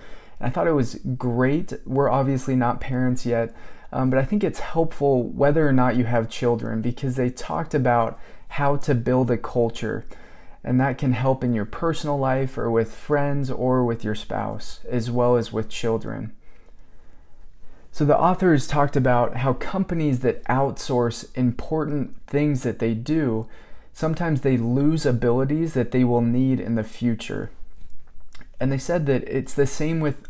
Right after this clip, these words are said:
our children, that we can't outsource raising our children, and that we need to let our children work, struggle, and grow.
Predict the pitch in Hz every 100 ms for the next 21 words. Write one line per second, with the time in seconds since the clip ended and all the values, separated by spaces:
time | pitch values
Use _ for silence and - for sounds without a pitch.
0 | - 123 123 - - 139 123 113 117 107
1 | - - 139 135 - 110 123 135 - -
2 | 117 110 110 - 110 120 123 120 123 117
3 | 107 101 - 107 107 107 110 107 - -
4 | - - - - - 131 131 127 - 131
5 | 135 139 151 160 131 127 156 120 123 -
6 | 139 127 123 117 113 147 151 - - -
7 | - - - 131 127 127 123 117 120 120
8 | 110 113 107 101